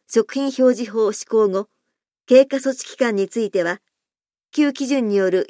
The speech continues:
表示が認められていますが、令和二年三月三十一日で、すべての経過措置期間が終了します。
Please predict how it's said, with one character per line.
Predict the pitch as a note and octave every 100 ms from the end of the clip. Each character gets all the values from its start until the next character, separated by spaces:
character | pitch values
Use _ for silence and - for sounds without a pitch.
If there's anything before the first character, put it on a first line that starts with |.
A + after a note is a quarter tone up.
| -
表 | A#3+ B3
示 | A#3
が | A3+
認 | G#3+ A#3+
め | A3+
ら | A3
れ | A3
て | A3
い | G#3+
ま | G#3+
す | -
が、 | F3+ F#3+ _ _ _ _ _ _ _ F3
令 | C4 C4+
和 | A3
二 | G3+ A#3
年 | F#3 D3 _
三 | - C#4 C4+
月 | B3+ -
三 | C4+ C4
十 | G#3+ G3
一 | G3
日 | A#3 A3+ G3+
で、 | F#3 - _ _ _ _ _
す | C#4
べ | C#4+
て | C4
の | G3 F3+ -
経 | - B3+
過 | C4
措 | C4+ C4
置 | C4
期 | - -
間 | A#3+ G3
が | G3
終 | - - G3+
了 | F#3 F3+
し | G3+
ま | F3
す。 | -